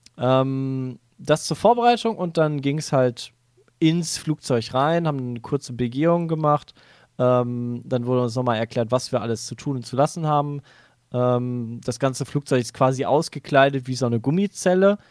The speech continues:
Und überall sind so ein paar Schnüren, wo du dich halt festhalten kannst, wenn du mal einen Abgang halt machst und dich drehst, wie bekloppt, dass du dich irgendwie wieder fangen kannst.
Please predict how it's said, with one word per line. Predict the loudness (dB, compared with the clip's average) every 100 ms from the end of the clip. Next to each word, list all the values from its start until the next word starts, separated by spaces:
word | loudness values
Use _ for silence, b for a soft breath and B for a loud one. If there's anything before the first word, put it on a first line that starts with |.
| b b _
Und | -8 -4
überall | 2 4 4
sind | 2 -4
so | -4
ein | -4
paar | -6
Schnüren, | -8 -4 0 0 0
wo | -2
du | -2
dich | -4 -6
halt | -4
festhalten | -4 -2 2 2 0
kannst, | -4 -4 -4 -8 -14 -10
wenn | -2 -2
du | 0
mal | -2 -2
einen | -2
Abgang | -8 -4 -4 -4 -6
halt | -6 0
machst | 0 0 -10 -12
und | -10 -10
dich | -8
drehst, | 0 2 2 0
wie | -2
bekloppt, | -2 -2 -6 -4
dass | -8
du | -6
dich | -10 -8
irgendwie | -6 -4 -4
wieder | -4 -4
fangen | -6 -6
kannst. | -6 -6 -6 -10